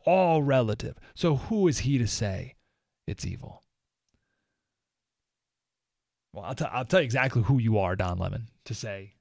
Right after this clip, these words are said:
it's evil. You are an adult male with a soul and a conscience and a moral compass written on your heart.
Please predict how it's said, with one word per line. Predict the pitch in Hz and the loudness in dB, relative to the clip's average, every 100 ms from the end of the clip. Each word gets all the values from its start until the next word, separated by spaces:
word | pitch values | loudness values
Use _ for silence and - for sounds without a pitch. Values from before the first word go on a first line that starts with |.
| - | -14
it's | - | -12
evil. | 95 107 120 | -12 -8 -4
You | 123 120 | -2 0
are | 117 | 0
an | |
adult | 110 110 120 120 | 0 2 2 0
male | 110 110 104 - 127 - _ _ _ | -2 0 0 0 -4 -6 _ _ _
with | 123 123 | -4 -2
a | |
soul | 117 - 120 127 | -2 -4 -4 -4
and | 123 | -4
a | 107 | -6
conscience | - 127 113 120 | -2 -2 0 -2
and | 110 | -2
a | 107 | 0
moral | 110 110 | 0 0
compass | - 127 110 107 | 0 0 0 -4
written | 120 | -4
on | 117 | -4
your | 98 | -6
heart. | - 143 120 | -4 -4 -4